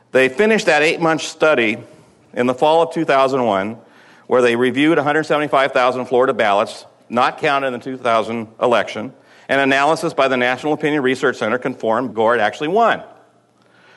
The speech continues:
Well, that news came out after nine eleven, about a week later. So, of course,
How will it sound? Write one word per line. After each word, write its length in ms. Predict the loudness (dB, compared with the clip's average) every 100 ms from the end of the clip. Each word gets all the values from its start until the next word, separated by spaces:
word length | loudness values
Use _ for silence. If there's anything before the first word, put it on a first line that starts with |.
| _ _
Well, 160 | 0 2
that 220 | 2 2
news 300 | 4 4 2
came 260 | -2 0
out 400 | 2 0 -2 -12 -4
after 260 | -4 -2 -6
nine 220 | -2 -2
eleven, 300 | 0 -2 -2
about 200 | -4 -2
a 40 |
week 200 | -4 -4
later. 320 | -4 -4 -6 -6
So, 220 | -2 0
of 100 | 0
course, 460 | -2 -2 -4 -18